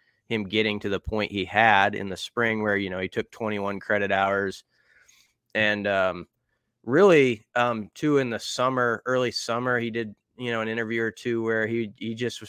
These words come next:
seemed, like, full of joy, like, being around the team again and stuff like that. So I think people really thought it was trending toward, uh, a different story here, but he did what, uh, you know, hopefully makes him happy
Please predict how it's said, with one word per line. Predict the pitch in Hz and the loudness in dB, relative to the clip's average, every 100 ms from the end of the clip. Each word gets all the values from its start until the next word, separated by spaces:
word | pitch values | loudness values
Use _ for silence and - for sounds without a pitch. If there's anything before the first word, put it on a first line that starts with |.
| - | -10
seemed, | 120 110 | -6 -2
like, | 104 95 | -2 -2
full | - 110 | -4 -2
of | 92 | -2
joy, | - 101 107 | -2 0 2
like, | 104 98 | 0 -2
being | 107 104 | -4 -4
around | 98 101 101 | -2 -2 -4
the | 90 | -8
team | - 113 104 | -8 -6 -6
again | 95 98 98 | -4 -4 -4
and | 95 | -8
stuff | - 104 - | -4 -2 -2
like | 90 - | -2 2
that. | 98 - | 2 2
So | 120 | 0
I | 120 | 0
think | 147 - | 0 0
people | 135 123 113 | 0 0 0
really | 113 110 | 2 0
thought | 104 101 104 | 0 2 4
it | 90 | 2
was | 98 | -4
trending | - 104 101 98 95 | -6 -4 -4 -4 -6
toward, | 104 101 92 - _ _ _ _ - | -4 -4 -4 -12 _ _ _ _ 0
uh, | 104 98 - | 2 4 2
a | |
different | 110 139 - 120 | 0 0 0 -4
story | - - 110 107 | -6 -4 0 0
here, | 107 110 123 | 0 2 0
but | 117 120 113 - _ _ _ _ _ | 2 2 2 0 _ _ _ _ _
he | - 135 | -4 -2
did | 127 135 131 | 4 4 4
what, | 120 127 120 - | 4 2 2 2
uh, | 120 113 110 110 _ _ - | 2 4 4 0 _ _ -4
you | 120 | -2
know, | 117 113 - _ | 0 -4 -10 _
hopefully | 127 120 127 | -6 -2 0
makes | 117 117 113 | 2 0 -2
him | 120 113 | -4 -2
happy | 110 113 113 120 117 | 2 4 4 2 0